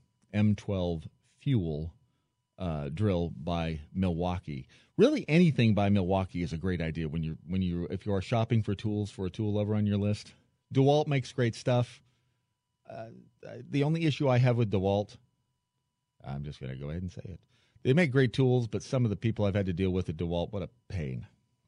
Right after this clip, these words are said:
There, I said it. Um, they do make great tools. They're not cheap, but they will last you a long time. And, and it's always good advice. Buy the best tool that you can possibly afford.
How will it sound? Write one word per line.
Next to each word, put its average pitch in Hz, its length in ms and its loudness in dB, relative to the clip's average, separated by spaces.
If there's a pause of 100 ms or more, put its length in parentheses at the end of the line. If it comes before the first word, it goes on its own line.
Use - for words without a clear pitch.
(200)
There, 65 220 -6
I 65 60 -8
said 76 260 -10
it. 57 100 -14 (540)
Um, 90 500 2 (2250)
they 127 100 6
do 131 140 6
make 110 160 4
great 90 160 0
tools. 73 240 -6 (640)
They're 123 120 0
not 110 140 2
cheap, 120 260 -2
but 107 100 -6
they 98 80 0
will 92 160 0
last 92 300 -2
you 90 40 -2
a - 20 -2
long 87 240 0
time. 95 280 0
And, 101 140 -2 (420)
and 120 240 4
it's 113 160 0
always 123 300 4
good 117 140 4
advice. 98 280 2
Buy 120 220 4
the 127 140 2
best 147 340 0
tool 143 240 -2
that 120 160 -8
you 120 80 -2
can 104 140 -2
possibly 117 600 -4
afford. 80 400 -6